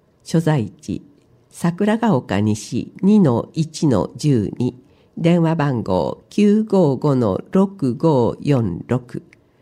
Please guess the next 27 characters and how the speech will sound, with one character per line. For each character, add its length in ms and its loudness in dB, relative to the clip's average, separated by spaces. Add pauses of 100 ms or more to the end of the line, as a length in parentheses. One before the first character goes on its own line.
(140)
配 240 0
布 180 0
時 140 0
間 320 -4
は 240 -4 (160)
九 140 2
時 240 -2
三 300 -2
十 140 -4
分 360 -4
か 140 -2
ら 220 -4
十 360 0
八 420 -6
時。 260 -8 (600)
注 180 4
意 100 4
事 160 -4
項 280 -2
は、 200 -4 (320)
日 440 2
曜、 280 0
祝 380 0
日 300 -4
は 100 2
休 400 -4
み。 240 -2